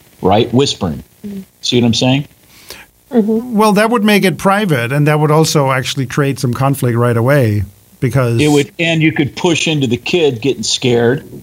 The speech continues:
Speaker 1: immediately, 'cause he may be going out into the desert for all he knows. And we can get out of this thing quickly with a little bit of drama. At least you might see their hands flop into the frame. You know what I'm getting at?
Speaker 2: Mm-hmm.
Speaker 3: Yeah,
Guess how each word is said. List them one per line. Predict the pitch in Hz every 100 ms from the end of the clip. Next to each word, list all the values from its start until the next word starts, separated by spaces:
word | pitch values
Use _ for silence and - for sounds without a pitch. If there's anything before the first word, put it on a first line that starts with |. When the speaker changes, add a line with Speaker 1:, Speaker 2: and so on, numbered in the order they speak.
| - _ _ _ -
Speaker 1:
immediately, | 110 127 131 127 123 120 139
'cause | 135
he | 160
may | 147 131
be | 120
going | 117 123 123
out | 113
into | 117
the | 113
desert | 107 175 131 104
for | 107
all | 104 104
he | 139
knows. | 123 82 98 - - _ _ _ _ _ -
And | 120 127 123 113 107 - _ _ _ -
we | 135
can | 135 117
get | 135
out | 127 143
of | 147
this | 120 -
thing | - 120 117 123 120 _ _ _ _
quickly | - 170 180 - 117
with | 113 120
a |
little | 123 127
bit | 117 104
of | 90
drama. | 120 139 151 107
At | -
least | 127 123
you | 107
might | 120 87
see | 131
their | 110 104
hands | 113 107 107
flop | - 101 95
into | 101 95
the | 90 82 - -
frame. | - 98 90 95 - - - - - _ - - -
You | 139
know | 175
what | 170
I'm | 127
getting | 139 143
at? | 151 - _ _ _ - -
Speaker 2:
Mm-hmm. | 220 220
Speaker 3:
Yeah, | 262 320